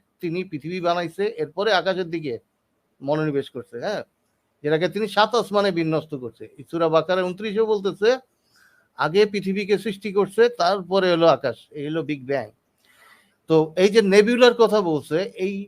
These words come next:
যে এই, এই প্রথমে, আম, উনিশশো বাইশ সালে, হ্যাঁ, বাইশ সালে আপনার অ্যানড্রোমেডা গ্যালাক্সিকে নেবুলা মনে করা হতো। তখন মনে করা হতো যে একমাত্র মিল্কি ওয়ে গ্যালাক্সিটাই একমাত্র গ্যালাক্সি,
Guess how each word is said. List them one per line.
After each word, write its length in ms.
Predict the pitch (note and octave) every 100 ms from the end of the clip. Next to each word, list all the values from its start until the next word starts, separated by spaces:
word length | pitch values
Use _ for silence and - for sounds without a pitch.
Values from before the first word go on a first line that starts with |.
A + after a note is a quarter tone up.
| E3+
যে 100 | G3+
এই, 300 | G3+ F3 E3
এই 340 | E3 D#3 D3
প্রথমে, 580 | C#3+ F3 E3 A3 E3 G#3+ - _ _ _ _ _ _ _ - C#3
আম, 340 | C#3 C#3 C3+ - _ _ _ _ _ _ _ -
উনিশশো 360 | F#3 F#3 A3+
বাইশ 420 | C3 D3 F#3+ F#3+
সালে, 340 | - F3 C3 B2+
হ্যাঁ, 280 | G#3+ F#3 G#2+ _ _ _
বাইশ 560 | D#3+ B2+ C3 D#3+ D#3+ -
সালে 500 | G3 F#3+ F3+ G3+ C4+ -
আপনার 420 | - C#3+ D3 D3 -
অ্যানড্রোমেডা 580 | D#3 F3 F#3+ G3+ G3+ G3+
গ্যালাক্সিকে 640 | D#3 D#3 E3 E3 E3 F#3+
নেবুলা 400 | D#3 C#3+ D3+ D3+
মনে 220 | C#3+ C#3
করা 260 | B2+ B2+ A2+
হতো। 240 | G#2+ _ G2 _ _ _ _ _ -
তখন 220 | D3 F3+
মনে 240 | F3 F#3
করা 200 | F#3+ F#3+
হতো 160 | F#3+ G#3
যে 100 | G3+
একমাত্র 640 | F3+ D#3+ E3 E3 D#3+ E3+ E3+
মিল্কি 380 | C#3+ E3 E3
ওয়ে 160 | G3+ G3+
গ্যালাক্সিটাই 580 | D#3 D3+ D3+ - E3 F3+
একমাত্র 440 | D3+ D3+ D#3 F3+
গ্যালাক্সি, 460 | D#3 A#2 A2+ C#3+